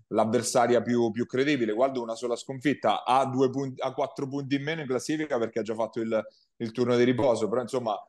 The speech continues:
Gualdo può fare l'aggancio già questa domenica battendola, battendo in casa Recanati, e non è che sia una cosa così peregrina, perché comunque vincere a Gualdo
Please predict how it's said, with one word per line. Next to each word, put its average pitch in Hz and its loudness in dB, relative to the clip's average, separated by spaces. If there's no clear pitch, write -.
Gualdo 143 2
può 120 -4
fare 135 0
l'aggancio 131 -4
già 110 -8
questa 107 -6
domenica 107 0
battendola, 113 2
battendo 117 -4
in 113 -12
casa 117 0
Recanati, 117 -2
e 113 -8
non 113 -6
è 120 0
che 117 -6
sia 120 -2
una 110 -2
cosa 113 -4
così 123 0
peregrina, 135 4
perché 117 -2
comunque 123 -4
vincere 127 0
a - 0
Gualdo 135 2